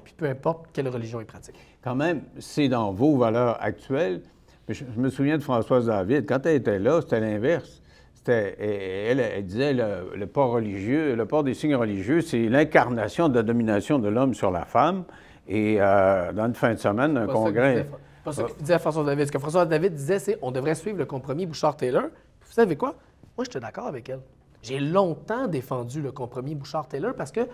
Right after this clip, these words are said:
Speaker 1: je trouvais que c'était peut-être un compromis qui aurait pu nous permettre d'aller tourner la page sur ce débat-là. Puis malheureusement, parce que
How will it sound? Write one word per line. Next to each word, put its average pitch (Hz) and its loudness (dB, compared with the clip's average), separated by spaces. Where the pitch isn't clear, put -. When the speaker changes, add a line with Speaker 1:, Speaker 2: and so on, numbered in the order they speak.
Speaker 1:
je - -20
trouvais 180 -6
que 233 -8
c'était - -8
peut-être 175 -4
un 156 -4
compromis 139 -6
qui 170 -8
aurait 135 -6
pu - -10
nous 185 -4
permettre 151 -2
d'aller 143 0
tourner 196 2
la 156 -2
page 196 2
sur 151 -10
ce 131 -8
débat-là. 117 0
Puis - -20
malheureusement, 143 -2
parce - -4
que 170 0